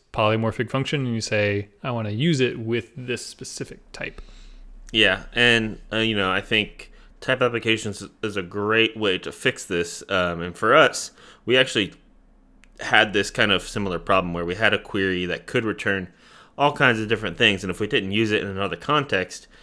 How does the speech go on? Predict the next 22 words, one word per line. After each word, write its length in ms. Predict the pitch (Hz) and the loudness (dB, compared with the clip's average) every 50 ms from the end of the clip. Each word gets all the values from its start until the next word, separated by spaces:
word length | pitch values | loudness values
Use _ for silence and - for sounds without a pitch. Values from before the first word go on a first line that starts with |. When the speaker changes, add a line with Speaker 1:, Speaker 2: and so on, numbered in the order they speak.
| - _ _ _ - | -20 _ _ _ -4
Speaker 2:
it 160 | 107 107 107 | -4 -4 -2
couldn't 260 | - - 135 107 110 98 | -2 -2 -2 -2 -2 -2
figure 300 | - 113 98 104 101 95 | -2 -2 2 4 4 6
out, 260 | 92 92 82 - - - | 6 4 2 -2 -8 -16
you 80 | 98 92 | -12 -12
know, 140 | 76 76 71 - - - - - - - - - - - - - | -10 -12 -12 -14 -18 -20 -20 -20 -20 -20 -20 -20 -20 -20 -18 -6
what 200 | - 110 - - | -2 -2 -2 -2
type 220 | - 107 104 92 - | 0 0 0 0 0
we 60 | 98 | -2
were 140 | 95 95 92 | -2 -2 -2
trying 220 | - 101 95 90 | 0 0 0 0
to 60 | 85 | -2
query 340 | 80 - - 127 107 90 80 - | -2 -2 -2 0 0 0 -2 -4
there. 280 | - 78 80 - - | -6 -6 -6 -6 -6
So, 380 | - - - 123 107 104 95 - - - - - - - - | -8 -6 -2 0 2 2 0 -2 -6 -20 -20 -20 -20 -8 -2
um, 260 | - 104 98 90 92 | 0 2 2 2 2
we 160 | 104 139 156 | 2 2 4
actually 260 | 170 156 - - 120 107 | 4 4 2 2 0 0
used 280 | 107 127 156 165 - - | 2 0 0 0 -2 -2
to 80 | 135 101 | -4 -4
do, 460 | - 98 92 92 92 90 87 85 - - | -2 0 0 0 0 0 -2 -4 -4 -4
um, 320 | 87 87 80 80 78 - | -2 -2 -2 -4 -6 -10